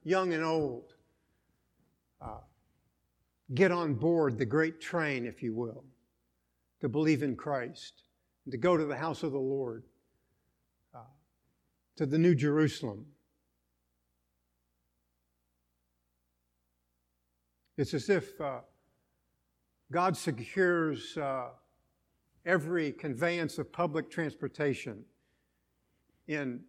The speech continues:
the plunder of the Gentile nations to gather them. The numbers are so massive. John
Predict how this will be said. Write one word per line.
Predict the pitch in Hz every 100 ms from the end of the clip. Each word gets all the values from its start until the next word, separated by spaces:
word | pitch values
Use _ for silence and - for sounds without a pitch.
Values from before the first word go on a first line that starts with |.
| -
the | 143
plunder | - - 185 170 156
of | 131
the | 135
Gentile | 156 151 156 147 135
nations | 139 139 - 120 101
to | -
gather | 98 147 131 123
them. | 117 107 117
The | 131
numbers | 156 151 131 123
are |
so | - 139
massive. | 123 127 113 - - _ _ _ _ _ _ _ _ _ _ _ _ _ _ _ _ _ _ _ _ _ _ _ _ _ _ _ _ _ _ _ _ _ _ _ _ - _ _ _ _ _ _ _ -
John | 143 127 123 127